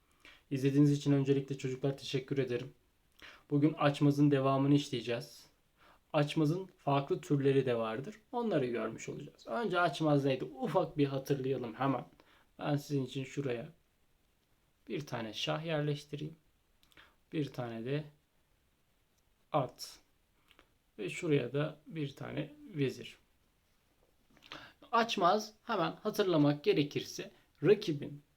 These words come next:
herhangi bir taşını etkisiz hale getirmek ya da etkisini azaltmak için kullanılır. Burada gördüğünüz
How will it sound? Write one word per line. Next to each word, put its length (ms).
herhangi 460
bir 180
taşını 540
etkisiz 500
hale 220
getirmek 540
ya 180
da 260
etkisini 600
azaltmak 960
için 260
kullanılır. 580
Burada 220
gördüğünüz 520